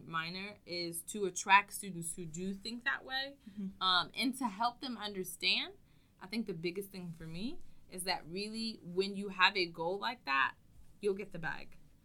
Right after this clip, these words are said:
Speaker 1: Like, the bag
Speaker 2: Right.
Speaker 1: comes from following your passion, and especially following a passion where you're helping people. People are more likely to contribute, so your bag is bigger 'cause they know what you're doing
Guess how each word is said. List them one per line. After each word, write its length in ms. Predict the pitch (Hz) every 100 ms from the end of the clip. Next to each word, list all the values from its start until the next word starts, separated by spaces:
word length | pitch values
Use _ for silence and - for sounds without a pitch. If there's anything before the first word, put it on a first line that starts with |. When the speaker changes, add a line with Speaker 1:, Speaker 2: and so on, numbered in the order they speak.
| -
Speaker 1:
Like, 180 | - 196
the 100 | 196
bag 260 | 175 190 190
Speaker 2:
Right. 240 | 185 185
Speaker 1:
comes 420 | - 202 196 190 -
from 500 | 170 165 160 160 - - - - - - - -
following 440 | 180 175 185 190
your 120 | 190
passion, 600 | 196 214 185 - 208 196 190
and 140 | 165
especially 440 | 165 165 170 170 185
following 380 | 180 165 160 160
a 40 |
passion 460 | 156 165 165 160 156 - -
where 100 | -
you're 140 | 160 165
helping 340 | 170 165 170
people. 380 | 165 175 165 196
People 280 | 190 185 170
are 80 | 156
more 200 | 160 160
likely 320 | 160 160 160
to 140 | 160
contribute, 640 | 165 156 147 180 185 208 - -
so 120 | - 160
your 260 | 156 160
bag 260 | 170 165 170
is 100 | 170
bigger 320 | 165 175 180 175
'cause 200 | 170 156
they 140 | 160
know 280 | 156 151 151
what 200 | 160 156
you're 120 | 160 160
doing 480 | 160 160 160 160